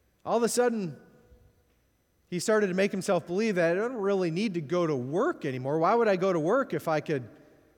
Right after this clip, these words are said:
not work and use more heroin?" And so he did. Well, when you stop going to work, what do you stop getting?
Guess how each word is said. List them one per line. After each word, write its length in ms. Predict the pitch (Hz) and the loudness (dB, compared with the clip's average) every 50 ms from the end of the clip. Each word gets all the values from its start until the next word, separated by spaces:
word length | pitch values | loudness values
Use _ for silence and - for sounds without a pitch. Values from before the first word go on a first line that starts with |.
| _ _ _ _ _ _ _ _ _ _ _ _ - | _ _ _ _ _ _ _ _ _ _ _ _ -10
not 360 | 101 135 165 208 247 208 175 | -4 0 2 2 2 0 0
work 320 | 156 147 143 156 151 - | -2 -2 0 -2 -2 -2
and 220 | 165 143 135 139 135 | -4 -4 -4 -4 -4
use 200 | 151 156 165 147 | -4 -4 -4 -2
more 180 | 160 147 143 | -4 -4 -2
heroin?" 400 | 127 175 202 214 165 117 101 90 92 110 - - - _ _ _ _ _ _ _ _ _ _ _ _ _ _ _ _ _ | -2 0 0 0 0 -2 -6 -12 -16 -20 -20 -20 -20 _ _ _ _ _ _ _ _ _ _ _ _ _ _ _ _ _
And 80 | - 120 | -18 -12
so 120 | - 135 | -10 -8
he 60 | 127 131 | -6 -2
did. 240 | 156 214 233 208 | 2 2 2 2
Well, 300 | 170 170 165 143 131 - - - - - - - - - - _ _ _ _ _ _ _ - | 2 2 2 0 0 -4 -8 -20 -20 -20 -20 -20 -20 -20 -20 _ _ _ _ _ _ _ -12
when 140 | 147 160 170 | -8 -6 -4
you 80 | 165 | -4
stop 280 | - - 233 226 220 - | 0 0 2 2 2 4
going 180 | 220 208 202 | 4 4 4
to 60 | 185 175 | 4 4
work, 400 | 170 220 254 233 202 175 - - | 6 6 6 8 6 4 2 2
what 100 | 190 190 | 0 2
do 80 | 208 | 2
you 80 | 202 185 | 2 0
stop 460 | - - 214 202 196 180 - - - | 0 2 2 4 4 2 0 -2 -2
getting? 400 | - 196 196 185 139 110 101 107 | 0 2 2 2 0 -2 -6 -12